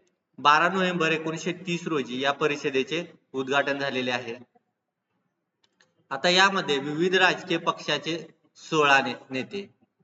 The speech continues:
त्याचबरोबर ब्रिटिश इंडियातून सत्तावन्न प्रतिनिधी आणि इतर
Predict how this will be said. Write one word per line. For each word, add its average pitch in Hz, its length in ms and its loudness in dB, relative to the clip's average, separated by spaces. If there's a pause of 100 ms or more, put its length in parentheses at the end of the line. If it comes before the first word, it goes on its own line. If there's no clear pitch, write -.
(220)
त्याचबरोबर 170 580 2
ब्रिटिश 160 440 -2
इंडियातून 170 540 0 (400)
सत्तावन्न 160 580 -2
प्रतिनिधी 117 500 -8 (360)
आणि 139 360 2 (520)
इतर 165 560 0